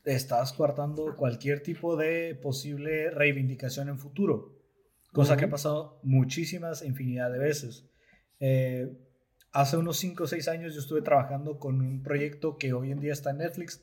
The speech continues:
Speaker 1: no sé si lo han visto, el de, ah, Proyecto Inocente.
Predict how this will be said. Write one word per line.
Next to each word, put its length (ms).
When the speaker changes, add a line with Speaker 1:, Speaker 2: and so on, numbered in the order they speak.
Speaker 1:
no 80
sé 60
si 40
lo 100
han 80
visto, 440
el 180
de, 540
ah, 260
Proyecto 320
Inocente. 640